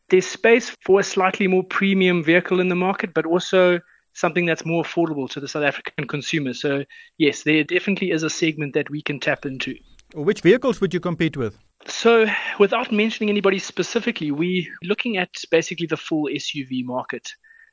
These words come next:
Speaker 1: We think that, like I said before, our vehicles are luxurious, and they're high quality, they're stylish, and they're comfortable.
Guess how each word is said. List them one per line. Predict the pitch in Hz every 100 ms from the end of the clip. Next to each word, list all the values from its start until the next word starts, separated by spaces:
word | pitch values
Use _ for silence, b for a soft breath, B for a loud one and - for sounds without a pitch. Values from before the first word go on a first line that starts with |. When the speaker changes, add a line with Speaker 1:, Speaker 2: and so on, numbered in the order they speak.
| _
Speaker 1:
We | 143
think | - 160 139
that, | 151 143 - - -
like | 139 -
I |
said | - 151
before, | 131 113 - 165 147 B B
our | 170
vehicles | 151 170 170 151
are | 147 147 147 B B -
luxurious, | 139 - 190 185 180 - 170 - - -
and | 139
they're | 135
high | 151 143
quality, | - 165 165 - 165
they're | 143
stylish, | 135 - 170 170 165 -
and | 143
they're | 135 -
comfortable. | 175 - 185 208